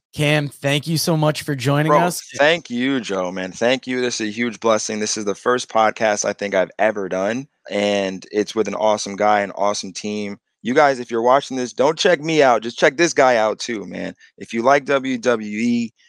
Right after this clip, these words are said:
Speaker 2: if you like W W F, if you like A E W, anything in between, check this guy out. He's an awesome dude. If you're an artist, reach out to this man. He's doing a real service for the community, for the podcast world, and for all of us, man. This is a huge,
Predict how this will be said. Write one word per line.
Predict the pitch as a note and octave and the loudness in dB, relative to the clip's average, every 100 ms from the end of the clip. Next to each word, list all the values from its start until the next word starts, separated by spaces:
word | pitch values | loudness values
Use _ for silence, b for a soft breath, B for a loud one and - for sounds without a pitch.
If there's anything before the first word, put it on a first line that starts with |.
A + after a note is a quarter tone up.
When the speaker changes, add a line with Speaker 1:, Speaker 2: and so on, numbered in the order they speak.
| b | b
Speaker 2:
if | - | -2
you | |
like | A#2 B2 | 0 2
W | C3 A#2 A2+ | 2 0 0
W | A2+ G2 F#2+ | -2 0 2
F, | A#2 A2+ - | 2 2 -2
if | |
you | F#2+ | -2
like | G2+ - | -2 2
A | B2+ | 2
E | B2 A2+ | 2 2
W, | A2+ A2+ G#2 G#2+ G#2+ - b b _ _ - | 2 0 0 -6 -6 -8 b b _ _ -2
anything | C#3+ D#3 - C#3+ | -2 -2 -4 -4
in | C3 | -2
between, | G#2 - B2 A#2+ A#2+ A#2 - - | -4 -6 -4 -2 -2 -4 -10 -4
check | C3+ - | -2 -2
this | B2+ G#2 | -4 -2
guy | A2+ A2 | 0 2
out. | A2 A2 | 2 0
He's | G#2+ | -4
an | G2 | -8
awesome | - A2+ A2 G#2+ | -2 -2 -2 -6
dude. | G#2 G#2+ | -4 -4
If | G#2 - | -6 -6
you're | G2 | -8
an | F#2 | -2
artist, | G#2+ A2 G#2+ G#2+ G#2+ - _ _ | 2 2 2 -2 -4 -14 _ _
reach | - A#2+ | -6 -2
out | B2+ A#2 A2 | 2 2 0
to | |
this | A2+ A2 G#2 | -8 -8 -6
man. | G#2+ G#2 | -4 -4
He's | G#2 G2+ | -4 -6
doing | A2+ G#2+ | -4 -4
a | G2 | -4
real | F#2+ G2+ | -4 -4
service | G#2 G2+ G2 F#2+ | -4 -2 -2 -4
for | - G2+ | -8 -8
the | F#2 | -8
community, | F#2 F#2 A2+ A2 G#2+ G#2+ G#2 _ _ _ | -10 -6 -4 -2 -4 -6 -8 _ _ _
for | - G#2+ G2+ F#2 - | -6 -2 0 -2 -4
the | F#2 | -10
podcast | E2+ A#2+ G#2+ G2 G#2+ G2+ - | -4 0 0 0 -2 -2 -4
world, | G#2 G2 F#2+ F#2 | -6 -4 -4 -4
and | F#2+ | -8
for | - E2+ | -6 -2
all | G2+ G2+ | 0 0
of | F2+ | -2
us, | F2+ - | -8 -10
man. | F2+ F2 | -8 -8
This | F2 - | -8 -10
is | G2 | -10
a | F2+ | -10
huge, | G#2 G2+ - | -8 -8 -10